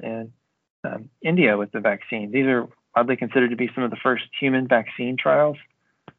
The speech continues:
Um, with cholera in the late, late eighteen hundreds, he vaccinated over forty thousand, um, individuals against cholera with,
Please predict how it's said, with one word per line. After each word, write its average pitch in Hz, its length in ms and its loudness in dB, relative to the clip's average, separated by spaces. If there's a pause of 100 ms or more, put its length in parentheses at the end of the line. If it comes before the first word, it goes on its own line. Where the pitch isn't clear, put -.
(240)
Um, 113 280 -8 (240)
with 120 140 -8
cholera 123 360 4
in 123 60 0
the 117 80 0
late, 120 260 0 (220)
late 127 160 -2
eighteen 127 300 -6
hundreds, 123 400 0
he 131 80 -2
vaccinated 120 600 0
over 113 300 0
forty 120 240 -2
thousand, 117 500 0 (680)
um, 110 320 -2 (480)
individuals 120 480 2
against 113 220 -6
cholera 113 360 2
with, 110 160 -4